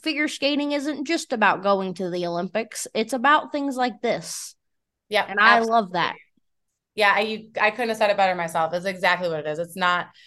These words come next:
Speaker 2: the Olympics is a insane achievement. It's amazing, but you can achieve things in other ways. You can go to shows. You can try to get through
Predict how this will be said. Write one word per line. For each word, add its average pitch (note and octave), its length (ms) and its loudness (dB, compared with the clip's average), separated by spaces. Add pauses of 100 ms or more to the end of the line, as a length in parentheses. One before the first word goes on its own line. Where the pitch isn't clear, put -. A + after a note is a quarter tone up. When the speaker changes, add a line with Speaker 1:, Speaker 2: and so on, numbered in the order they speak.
(140)
Speaker 2:
the G#3+ 80 4
Olympics A3 440 2
is F#3+ 120 -4
a D#3+ 180 -6 (480)
insane A3+ 640 0
achievement. A3 720 -2
It's - 200 -4 (280)
amazing, G3 440 0
but F#3 120 -2
you G3+ 200 -4
can C#4 160 0
achieve G#3+ 380 -4
things F#3+ 260 -4
in E3+ 80 -6
other D#3+ 260 -2
ways. D#3 300 -6
You D3+ 100 -14
can F#3 120 -10
go G#3+ 100 2
to B3+ 80 6
shows. F3+ 280 0 (300)
You A3+ 100 -4
can C4 160 -2
try C4 160 4
to C4 120 6
get B3+ 200 4
through B3 240 0